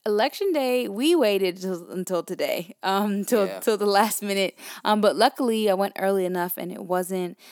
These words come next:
Speaker 1: um, the lines weren't that long.
Speaker 2: Yeah, about
Speaker 1: Um,
Speaker 2: forty-five minutes.
Speaker 1: n-, yeah,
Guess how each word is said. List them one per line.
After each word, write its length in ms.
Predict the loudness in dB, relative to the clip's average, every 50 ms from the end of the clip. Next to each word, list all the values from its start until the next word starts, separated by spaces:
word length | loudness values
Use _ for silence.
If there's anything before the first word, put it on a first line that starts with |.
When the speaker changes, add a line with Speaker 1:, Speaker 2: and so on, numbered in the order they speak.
| -20 -20 _ -8
Speaker 1:
um, 460 | -6 -6 -4 -4 -6 -6 -8 -8 -8
the 80 | -6 -4
lines 280 | -2 -2 -2 -2 -2
weren't 200 | -2 -4 -4 -2
that 180 | -4 -6 -4 -6
long. 380 | -6 -4 -4 -4 -4 -6 -6
Speaker 2:
Yeah, 100 | -8 -10 -12 _
about 200 | -6 -4 -4 -4
Speaker 1:
Um, 80 | -2 -2
Speaker 2:
forty-five 380 | -4 -4 -4 -4 -6 -6 -6
minutes. 400 | -8 -10 -10 -12 -12 -14 -14 -12 -8
Speaker 1:
n-, 260 | -6 -6 -6 -6 -8 -10
yeah, 360 | -8 -4 -4 -4 -4 -4